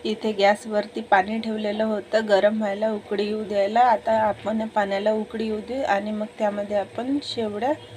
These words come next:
उकडून घेऊ. इथे पाण्याला उकळ्या येत आहेत आणि मी ह्या शेवड्या याच्यामध्ये टाकून घेत आहे.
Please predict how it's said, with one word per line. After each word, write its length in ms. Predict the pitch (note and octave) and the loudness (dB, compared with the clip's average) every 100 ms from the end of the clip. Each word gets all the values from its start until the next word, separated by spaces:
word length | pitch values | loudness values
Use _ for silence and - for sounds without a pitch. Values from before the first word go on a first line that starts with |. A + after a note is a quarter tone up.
| - - | -20 -8
उकडून 400 | A#3+ A#3+ A#3 A#3 | -6 -2 2 2
घेऊ. 160 | G#3 F#3 - - - - - _ - - - - - - - - - - - | 2 -2 -6 -20 -20 -20 -20 _ -20 -20 -20 -20 -20 -20 -20 -20 -18 -10 -2
इथे 300 | G#3+ - G#3+ | -2 -2 0
पाण्याला 600 | G#3+ G3 G3 G3+ G3+ A#3 | 4 4 4 0 0 0
उकळ्या 360 | A#3 G#3+ A3 G#3+ | -2 0 4 4
येत 280 | G3 - | 2 0
आहेत 680 | G#3 B3+ - - - - - | 0 0 -4 -20 -20 -20 -8
आणि 240 | - G#3 G#3+ | -4 -2 0
मी 140 | A3 | 0
ह्या 180 | A3 A3 | 0 -2
शेवड्या 400 | - G#3 G3 G#3 B3+ | -2 -2 2 2 0
याच्यामध्ये 640 | A3+ G3+ G#3 G3+ G3 A#3 | -4 -6 -6 -6 -2 0
टाकून 440 | A3+ F#3 - G#3+ | 2 2 0 -4
घेत 260 | G#3 G#3+ - | -2 -2 0
आहे. 240 | G#3 G#3 | 0 0